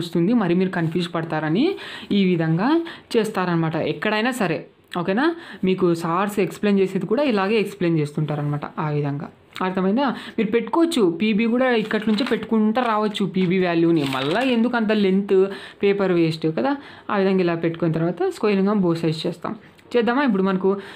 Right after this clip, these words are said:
three y plus sixteen whole square is equal to four పీబీ whole square అయితే అయిపోతుంది. Square దీనికి apply చేయాలి, దీనికి apply చేయాలన్నమాట. ఇక్కడ వచ్చేసరికి మనకు a plus b whole square ఫార్ములా అవుతుంది. ఇక్కడ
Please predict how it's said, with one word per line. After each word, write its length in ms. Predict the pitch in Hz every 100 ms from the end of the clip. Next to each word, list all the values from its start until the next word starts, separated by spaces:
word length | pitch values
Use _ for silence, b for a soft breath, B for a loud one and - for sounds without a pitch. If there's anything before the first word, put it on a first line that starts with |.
| B
three 100 | - 220
y 80 | 226 220
plus 160 | 208 202
sixteen 280 | 196 - 196
whole 180 | 185 185 180
square 280 | 185 170 190
is 140 | 170 156
equal 220 | 160 160 165
to 60 | 233
four 200 | 180 175 -
పీబీ 220 | 170 170 294 B B 170
whole 340 | 170 180 196 185
square 200 | - 156
అయితే 120 | 156 233
అయిపోతుంది. 280 | 185 160 156
Square 260 | 160 170 170 160
దీనికి 200 | 180 185
apply 180 | 185 190 190
చేయాలి, 340 | 202 202 254 277
దీనికి 260 | 196 185 156 135
apply 220 | - 160 170
చేయాలన్నమాట. 380 | 151 170 175 180
ఇక్కడ 140 | 185 214
వచ్చేసరికి 460 | 208 208 208 220 294
మనకు 140 | 254 202
a 80 | 196
plus 180 | 214 190
b 100 | 202 220
whole 140 | 190 180
square 200 | 202 214
ఫార్ములా 280 | 202 180 185
అవుతుంది. 240 | 170 165 143 B B B 185
ఇక్కడ 140 | 214